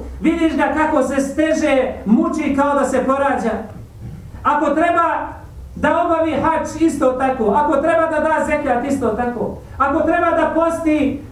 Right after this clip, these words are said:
već je muka i nervoza i traženje načina kako da se ne posti. I tako dalje, i tako dalje. Ovo je stanje njihovo, cijena moja braćo.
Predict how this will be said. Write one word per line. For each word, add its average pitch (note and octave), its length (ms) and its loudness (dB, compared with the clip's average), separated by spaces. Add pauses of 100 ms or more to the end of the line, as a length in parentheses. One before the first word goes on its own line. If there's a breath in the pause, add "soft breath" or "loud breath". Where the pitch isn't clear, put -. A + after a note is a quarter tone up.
(120)
već D#4 360 0
je C#4 360 0 (180)
muka C#4+ 420 4
i C#4 120 -2
nervoza C#4 520 2
i B3+ 100 0
traženje C4 440 2
načina C4 420 0
kako A#3+ 260 2
da G3+ 80 0
se G#3 140 0
ne G#3 140 0
posti. G#3+ 460 -2 (760)
I F#3 160 -2
tako G3+ 320 0
dalje, D3+ 240 0
i C#3 40 -4
tako - 200 -8
dalje. B2+ 240 -8 (800)
Ovo C4 260 2
je A3 100 2
stanje G3+ 420 0
njihovo, E3+ 300 0
cijena D3+ 340 -2
moja C#3+ 160 0
braćo. D3+ 300 -6